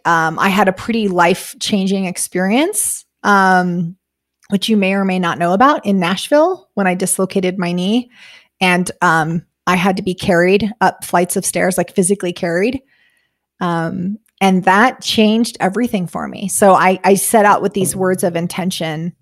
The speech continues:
And, um, <laughs> my word of intention that I hadn't been living into up until that po-, point was, uh, vulnerability, that I did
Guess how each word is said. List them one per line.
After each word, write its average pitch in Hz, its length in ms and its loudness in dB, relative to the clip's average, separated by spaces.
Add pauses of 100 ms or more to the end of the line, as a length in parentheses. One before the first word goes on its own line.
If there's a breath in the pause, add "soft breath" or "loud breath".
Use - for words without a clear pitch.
(140)
And, 175 380 0
um, 160 360 2
<laughs> - 40 -10
my 202 260 4
word 220 200 6
of 170 80 2
intention 180 480 -4
that 165 100 -2
I 147 60 -2
hadn't 285 360 -2
been 185 120 -2
living 175 340 -4
into 180 300 -6
up 170 160 -4
until 185 200 -4
that 185 180 -6
po-, - 200 -16 (120)
point 170 280 -4
was, 170 240 -2
uh, 151 220 2 (640 soft breath)
vulnerability, 196 800 2 (160)
that 190 140 4
I 185 260 0 (180)
did 208 200 2